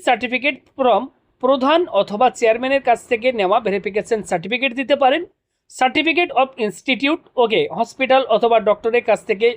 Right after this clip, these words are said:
জন্মের প্রমাণ হিসেবে একটি সার্টিফিকেট আপনি নিয়ে সেটিকেও দিতে পারেন, স্ক্যান কপি আপলোড করতে পারেন অনলাইন আবেদন করার সময়, অথবা affidavit by petitioner,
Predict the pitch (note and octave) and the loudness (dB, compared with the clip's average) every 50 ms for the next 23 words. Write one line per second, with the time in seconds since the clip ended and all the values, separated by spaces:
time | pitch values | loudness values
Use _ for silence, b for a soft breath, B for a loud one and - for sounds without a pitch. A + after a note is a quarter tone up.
0 | - F#3 F3+ G#3 G#3 A3 A#3 A#3 A3 - G#3+ G#3+ A#3 A3+ A3+ A3 - A#3+ G#3+ G#3 | -2 0 2 2 2 2 0 -4 -2 -2 0 2 2 0 0 -2 -4 -2 -2 -2
1 | F#3+ - A3 - G3+ F3+ E3 A3 G#3 A3+ G#3 A#3+ A#3 A#3 - - G#3 G3 G#3+ G#3 | -2 -4 -6 -4 -4 -4 -4 -4 -6 -4 -2 -2 -2 -2 -2 -4 -4 -2 -4 -4
2 | G#3 G#3+ G#3 G3+ - F#3+ F3 G#3+ G#3+ A#3 A#3 A3 A#3+ G#3 B3 A3+ A#3+ A#3+ A#3+ C4 | -2 -4 -4 -4 -6 -6 -4 0 2 2 2 2 0 -2 -2 0 0 0 0 0
3 | A#3+ G3 - - A#3 G#3+ G3+ G3 G#3+ - A#3+ A3 F3 - G#3+ A3 A3 A3 - B3 | -4 -6 -4 -2 -2 -2 0 -2 -4 0 2 2 2 2 2 0 0 0 -2 -4
4 | G#3+ - B3 A3+ B3 B3 B3 C4+ C4+ b b b b b _ - G#3 G3 G3+ G#3 | -2 -2 -2 0 2 2 2 0 -2 b b b b b _ -2 0 0 0 0
5 | G#3+ G#3+ - - E3 E3 F3+ F#3 A3 A#3 A#3 C4+ C4 B3+ A#3+ - B3+ A#3+ C4 D#4 | -2 -2 -2 -2 -2 0 0 0 0 0 0 0 0 0 0 -2 -2 -2 -2 -2
6 | E4+ _ _ _ _ _ _ - C4+ C4+ C4 E4+ D4 A3+ A3 - - _ _ _ | -4 _ _ _ _ _ _ -2 0 2 2 2 2 2 2 0 -2 _ _ _
7 | _ _ - A#3 C4+ C4 F4 F4+ F4 F4 C#4+ - E4+ F4+ E4+ B3+ - B3 C#4 C4 | _ _ -2 0 2 2 2 2 2 0 0 0 -2 -2 0 0 0 0 0 0
8 | _ - C4 A3 B3+ A3 - G#3+ F3+ D3+ C#3 | _ -6 -6 -4 -6 -4 -2 -2 -2 -2 -4